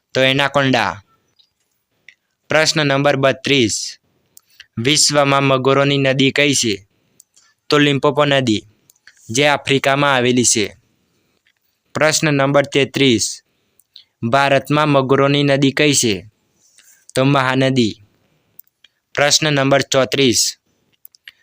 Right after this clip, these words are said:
ગુજરાતમાં મગરોની નદી કઈ છે? તો વિશ્વામિત્રી નદી, જેને ગુજરાતની લિમ્પોપો તરીકે ઓળખવામાં આવે છે. પ્રશ્ન નંબર પાંત્રીસ, મગર એ કઈ માતાજીનું વાહન છે?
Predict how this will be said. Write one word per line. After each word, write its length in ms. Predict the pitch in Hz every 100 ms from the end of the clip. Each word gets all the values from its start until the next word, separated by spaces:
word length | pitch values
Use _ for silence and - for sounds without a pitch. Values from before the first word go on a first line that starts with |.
| _ 117
ગુજરાતમાં 760 | 131 131 139 139 - 147 151
મગરોની 540 | 147 135 131 139 143 147
નદી 280 | 139 135 131
કઈ 220 | 151 139
છે? 360 | 131 104 98 _ _ _ _ _ _ _ _ _ -
તો 100 | 139
વિશ્વામિત્રી 760 | 135 - 147 139 139 139 139
નદી, 400 | 135 127 110 95 _ _ _ _ _ _ - _ _ -
જેને 260 | 143 151
ગુજરાતની 680 | 135 131 123 139 139 139 151
લિમ્પોપો 480 | 139 135 123 139 147
તરીકે 400 | 139 139 135 156 -
ઓળખવામાં 680 | 139 127 - 139 139 135 127
આવે 200 | 123 120
છે. 240 | 113 104 101 _ _ _ _ _ _ _ _ _ _ _ _ -
પ્રશ્ન 340 | 147 - 151
નંબર 280 | 135 139 139
પાંત્રીસ, 800 | 139 131 117 135 127 104 - - _ _ _ _ _ _ _ _ 120
મગર 460 | 135 135 147 156
એ 140 | 160 143
કઈ 240 | 131 147
માતાજીનું 640 | 151 135 135 131 135 139 135
વાહન 280 | 120 123
છે? 360 | 117 123 98